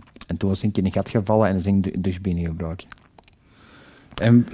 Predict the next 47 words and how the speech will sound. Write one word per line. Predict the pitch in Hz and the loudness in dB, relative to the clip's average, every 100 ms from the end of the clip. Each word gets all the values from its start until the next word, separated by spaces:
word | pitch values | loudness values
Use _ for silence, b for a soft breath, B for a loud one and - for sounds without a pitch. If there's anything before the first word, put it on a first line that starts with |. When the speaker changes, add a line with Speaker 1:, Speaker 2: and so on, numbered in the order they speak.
| - - - | -12 -14 -14
Speaker 2:
hoe | - 120 143 | -2 4 4
kwam | 135 165 160 | 8 6 8
je | 147 | 8
daar | 139 139 | 8 8
dan | 135 127 | 8 8
bij? | 123 120 | 8 6
Hoe | 110 127 | 8 8
is | |
dat | 120 131 | 6 6
dan | 127 123 | 6 6
gebeurd? | 107 90 107 95 - - | 4 6 6 6 0 -4
Speaker 1:
Ah, | - 139 | 6 8
omdat | 143 127 | 8 6
Speaker 2:
Dus | 101 | 6
Speaker 1:
er | |
Speaker 2:
je | 127 | 6
Speaker 1:
wordt | 123 | 8
over | 127 120 | 8 8
gesproken | 110 - 120 127 143 170 160 | 4 2 4 4 4 4 4
in, | 131 117 | 6 6
eh, | 113 107 | 4 4
de, | 110 104 - | 4 2 0
de, | 101 101 101 98 101 | 0 2 2 2 2
een | 104 110 | 2 2
van | 101 | 4
die | 101 95 | 2 4
gasten | 104 - 110 | 2 0 0
dat | 98 - | -2 -2
ik, | 98 - | -6 -4
eh, | 104 95 92 92 90 | -4 -2 -2 -2 -2
van | 90 95 | -2 -2
die | 92 90 - _ _ | -2 -4 -8 _ _
paras | 95 104 110 | 2 2 2
die | - 110 | 2 4
er | 107 | 4
al, | 104 98 98 98 | 4 4 4 4
eh, | 95 92 90 82 - _ _ _ _ _ | 4 2 2 -2 -6 _ _ _ _ _
in, | 110 95 95 | 0 2 0
in, | - 113 85 95 | 2 0 2 0
in | - 120 | 2 0
thuis | 104 101 110 | 4 4 4
waren | 131 135 139 | 4 4 6
in | 135 | 6
die | 131 131 | 6 6
drugs. | 127 180 180 - - | 6 4 0 -6 -4
Speaker 2:
Mhm. | - 110 | 4 4
Speaker 1:
Die | 107 | 6